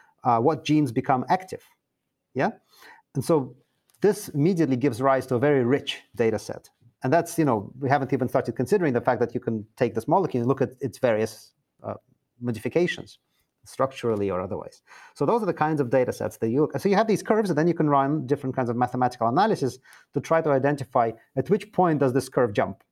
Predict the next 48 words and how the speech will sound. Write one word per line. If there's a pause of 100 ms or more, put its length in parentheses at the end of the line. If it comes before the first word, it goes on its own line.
(220)
you
know,
into
where
you
don't
want
it.
So
you
want
to, (360)
the
curve
to (360)
generate
a
response (300)
that
you
are
aiming
at,
right? (120)
That
you
wanted
to,
for
example,
kill (360)
the,
uh, (840)
sick
cells
but
leave
the
healthy
ones
alone.
So
that
you,
you
wanna
look
at